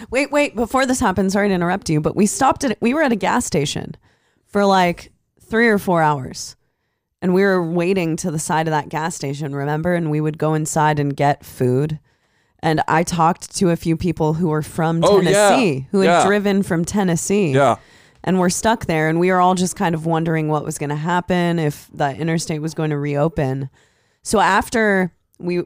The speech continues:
Speaker 1: we had been there for four hours, we were like, "Fuck this, let's go into the town and see, you know,
Speaker 2: Yeah.
Speaker 1: nothing's gonna open."
Speaker 2: That was after we pulled off, we were at that gas stop.
Speaker 1: Right.
Speaker 2: Yeah.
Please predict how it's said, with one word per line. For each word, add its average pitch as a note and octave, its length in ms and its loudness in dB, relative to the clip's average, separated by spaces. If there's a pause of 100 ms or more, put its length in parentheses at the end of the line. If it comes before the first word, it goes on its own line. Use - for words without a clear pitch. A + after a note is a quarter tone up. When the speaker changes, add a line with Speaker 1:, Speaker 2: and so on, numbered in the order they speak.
Speaker 1:
we F3+ 120 0
had F3 140 0
been F3 160 0
there F3 120 0
for E3+ 160 -6
four D#3 220 -2
hours, D3 340 0
we D#3+ 60 -4
were D#3+ 80 -2
like, D#3+ 160 -2
"Fuck F#3 240 -2
this, D3 280 -2
let's D3+ 140 -8
go D#3 160 -2
into E3 180 0
the D#3 100 -4
town D3 400 -4
and C#3+ 140 -4
see, C#3+ 460 -6
you D3+ 120 -6
know, C3+ 300 -4
Speaker 2:
Yeah. G#2+ 120 -6
Speaker 1:
nothing's F3+ 400 0
gonna D#3 240 -4
open." D3 540 -6 (340)
Speaker 2:
That D#3+ 240 0
was E3+ 240 0 (320)
after F#4 380 2
we C3 120 2
pulled B2 380 0
off, G#2+ 400 0
we G#2+ 100 -6
were G#2 120 -6
at A2 200 -6
that G2 200 -10
gas G2+ 240 -12
stop. - 360 -16
Speaker 1:
Right. D#3+ 380 0
Speaker 2:
Yeah. G#2+ 160 -10